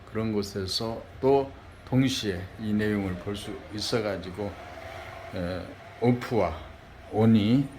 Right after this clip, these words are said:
융합되어지는 그런 광고 의식화, 무의식해-,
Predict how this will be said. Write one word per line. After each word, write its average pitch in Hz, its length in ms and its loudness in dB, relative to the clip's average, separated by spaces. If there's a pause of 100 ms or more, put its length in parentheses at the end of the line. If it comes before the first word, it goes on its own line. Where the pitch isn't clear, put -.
융합되어지는 120 1700 4 (800)
그런 110 520 2 (880)
광고 117 720 8 (1300)
의식화, 120 720 2 (760)
무의식해-, 127 1040 6